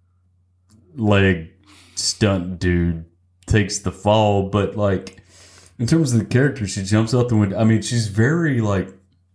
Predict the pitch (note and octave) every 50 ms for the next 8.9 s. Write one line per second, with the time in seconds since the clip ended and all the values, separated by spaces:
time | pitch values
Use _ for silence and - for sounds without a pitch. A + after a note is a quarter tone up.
0 | _ _ _ - - - - - - _ _ _ _ _ _ _ _ _ _ _
1 | _ _ _ - - - - - - - - - _ _ _ _ - F2 F#2+ F#2
2 | F2 F2 E2+ D#2+ D#2 C#2+ - - - _ _ _ _ _ _ _ _ _ _ _
3 | _ _ _ _ _ _ _ _ _ _ _ _ - - D#2+ F2+ E2+ E2+ E2+ E2+
4 | E2 D#2+ D#2+ D#2+ D#2 D#2 - - - - - G#1+ G1+ - - _ _ _ _ _
5 | _ _ _ _ _ _ _ _ _ _ _ _ _ _ _ _ _ _ _ _
6 | _ _ _ _ _ _ _ _ _ _ G3+ _ _ _ _ - - B2+ B2 A#2+
7 | - A#2+ A#2 F#2 F2 F2 G#2+ G#2+ A2+ A#2+ B2+ C3 B2+ B2 B2 B2 - - - -
8 | - G2+ A2+ A2+ A2 A2 A2 A2 A2 A2+ A2 - - A2+ A2 G#2 F#2+ -